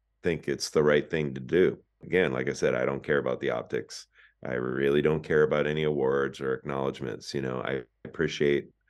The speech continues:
all that. But for me, the most valuable reward, besides having the opportunity to work,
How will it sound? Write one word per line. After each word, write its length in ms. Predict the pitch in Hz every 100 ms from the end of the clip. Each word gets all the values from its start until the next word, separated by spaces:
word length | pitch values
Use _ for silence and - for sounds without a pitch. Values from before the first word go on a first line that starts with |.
| _
all 200 | - 76 76
that. 340 | 73 67 57
But 180 | 69 62 -
for 100 | -
me, 160 | 85 82
the 100 | 73
most 180 | 71 67
valuable 680 | 65 67 73 67 64 58 - _ _ -
reward, 760 | 82 67 73 76 71 67 - _ _ -
besides 560 | - - 69 69 - -
having 240 | 76 71
the 80 | 64
opportunity 580 | 62 67 - 69 64 60
to 180 | -
work, 420 | 60 62 60 -